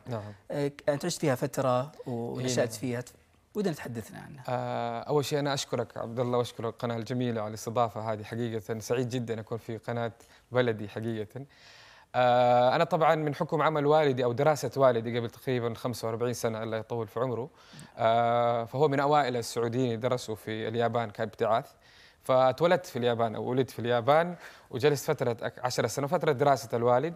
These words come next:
Speaker 1: عشتها في اليابان، وبعدين رجعنا إلى المملكة، قعدنا فترة أيضا، وبعدين أنا رحت درست، كملت الجامعة وصرت أشتغل و-، في المجال في اليابان. فتقريبا على بعض خمسة وعشرين سنة، أكثر من خمسة وعشرين سنة الحمد لله ارتباطي مع دولة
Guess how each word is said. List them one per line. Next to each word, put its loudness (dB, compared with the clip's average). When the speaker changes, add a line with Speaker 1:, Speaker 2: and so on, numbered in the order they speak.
Speaker 1:
عشتها -2
في -10
اليابان، -4
وبعدين 2
رجعنا 2
إلى 0
المملكة، 0
قعدنا 2
فترة 0
أيضا، 0
وبعدين 4
أنا 4
رحت 2
درست، 0
كملت -2
الجامعة 2
وصرت -6
أشتغل -2
و-، -4
في -12
المجال 0
في -8
اليابان. -4
فتقريبا -2
على 2
بعض 4
خمسة -4
وعشرين -2
سنة، -2
أكثر -6
من -6
خمسة -6
وعشرين -6
سنة -2
الحمد -4
لله -2
ارتباطي 0
مع -4
دولة 0